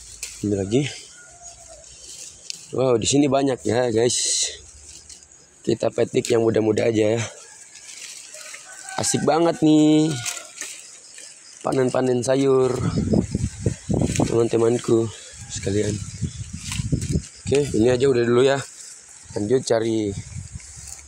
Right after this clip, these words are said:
yang lain. Kita mau terong ini takutnya nanti membusuk, kita ambil aja, ya.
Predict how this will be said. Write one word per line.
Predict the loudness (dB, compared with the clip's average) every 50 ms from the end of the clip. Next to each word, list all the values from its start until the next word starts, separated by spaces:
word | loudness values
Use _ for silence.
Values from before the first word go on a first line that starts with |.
| -20 -14 -6
yang | -2 0 0 2 0
lain. | 0 0 2 2 2 2 2 0 -6 -12 -16 -20 -20 -18 -18 -18 -18 -20 -20 -20 -20 -20 -20 -20 -20 -20 -20 -20 -20 -20 -20 -20 -20 -20 -20 -20 -20 -20 -20 -20 -20 -20 -20 -20 -20 -20 -20 -20 -20 -20 -20 -20 -20 -16 -14 -12 -12 -6 -4 -4 -4 -4 -8
Kita | -14 -8 -4 0 0 2 2 2
mau | 2 2 2 2 2 0 -2 -4 -8 -14 -20 -20 -20 -20 -20 -20 -20 -20 -20 -20 -20 -20 -20 -20 -20 -20 -20 -20 -20 -20 -20 -20 -20 -20 -20 -20 -20 -20 -20 -20 -20 -20 -20 -20 -20 -20 -20 -20 -10 -4 -2
terong | 0 2 2 2 4 4
ini | 6 6 6 4 4
takutnya | 0 -2 0 0 0 2 4 4 4 4 4 4 2 2 0 -2 -6 -8 -12 -20 -8 -2
nanti | 0 0 0 2 4 4 4 6 6 4 4 2 -2 -4 -10 -18 -6 0
membusuk, | 2 4 4 4 4 2 2 0 0 -2 -4
kita | -4 -2 0
ambil | 2 2 2 2
aja, | 2 2 2
ya. | 0